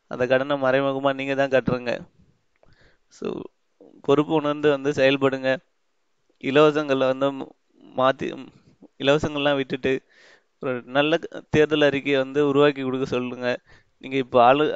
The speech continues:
ஆளுகின்ற கட்சியா இருந்தாலும் சரி, புதுசா வந்த கட்சியா இருந்தாலும் சரி, உங்களுக்கு இலவசம் கொடுத்தாவோ, பணம் கொடுத்தாவோ ஓட்டு போடுன்ற நிலையை மாத்தணும்னா, நீங்க வந்து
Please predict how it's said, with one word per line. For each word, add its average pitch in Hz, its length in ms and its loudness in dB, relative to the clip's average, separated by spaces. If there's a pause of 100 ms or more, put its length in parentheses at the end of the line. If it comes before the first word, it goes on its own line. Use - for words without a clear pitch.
(100)
ஆளுகின்ற 147 420 2
கட்சியா 139 320 2
இருந்தாலும் 135 320 0
சரி, 131 240 -2
புதுசா 151 380 2
வந்த 143 220 2
கட்சியா 135 340 0
இருந்தாலும் 131 320 -4
சரி, 123 200 -4 (1000)
உங்களுக்கு 127 320 -8
இலவசம் 170 440 2
கொடுத்தாவோ, 143 460 4
பணம் 143 280 0
கொடுத்தாவோ 147 380 2
ஓட்டு 143 240 2
போடுன்ற 135 420 -4
நிலையை 131 360 -2
மாத்தணும்னா, 131 560 -2 (680)
நீங்க 139 420 -10
வந்து 139 280 -4